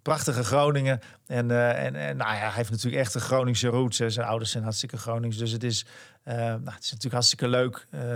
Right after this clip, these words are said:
de, de band die ook wel is ontstaan. En, eh,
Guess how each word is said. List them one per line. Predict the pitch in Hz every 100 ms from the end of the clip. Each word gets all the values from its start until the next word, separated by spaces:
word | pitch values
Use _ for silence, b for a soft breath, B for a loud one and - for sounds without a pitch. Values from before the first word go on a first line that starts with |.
| 113
de, | 113 120
de | 120
band | 117 139 143 120
die | 123 135
ook | 131
wel | 127 131
is | 127 117
ontstaan. | 123 - 131 123 123
En, | 123 113 B B B _
eh, | -